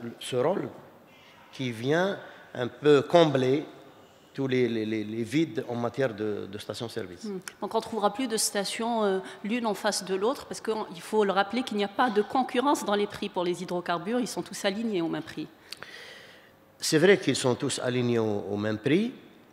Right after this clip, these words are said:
Speaker 1: Donc, euh, la concurrence,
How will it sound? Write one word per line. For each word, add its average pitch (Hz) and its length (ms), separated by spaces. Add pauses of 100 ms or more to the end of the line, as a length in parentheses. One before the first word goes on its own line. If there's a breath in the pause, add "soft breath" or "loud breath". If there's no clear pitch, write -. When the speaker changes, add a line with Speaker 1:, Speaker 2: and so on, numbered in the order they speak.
(220)
Speaker 1:
Donc, 120 320
euh, 113 280 (880 loud breath)
la 123 120
concurrence, 143 800